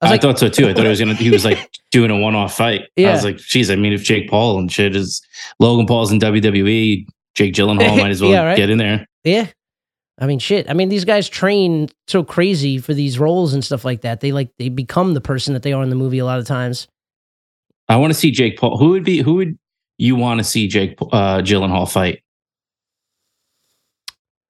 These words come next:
Speaker 2: I wanna see him
Speaker 1: <sighs>
Speaker 2: fight. I wanna see him fight C M Punk.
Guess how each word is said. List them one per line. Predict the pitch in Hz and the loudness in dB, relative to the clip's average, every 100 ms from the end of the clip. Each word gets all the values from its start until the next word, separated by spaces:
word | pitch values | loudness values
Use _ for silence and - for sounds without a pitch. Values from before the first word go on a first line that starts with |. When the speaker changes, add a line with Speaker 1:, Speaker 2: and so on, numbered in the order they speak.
| - - | -8 0
Speaker 2:
I | 110 | 2
wanna | 147 | 2
see | 143 156 | 2 0
him | |
Speaker 1:
<sighs> | 127 | 2
Speaker 2:
fight. | 127 113 - - _ _ _ _ 120 | 0 0 -4 -18 _ _ _ _ 0
I | |
wanna | 123 143 | 0 0
see | 156 | 0
him | 147 | 0
fight | - 117 - | 2 0 0
C | 110 | -2
M | 101 90 | -2 -2
Punk. | 95 85 | -4 -4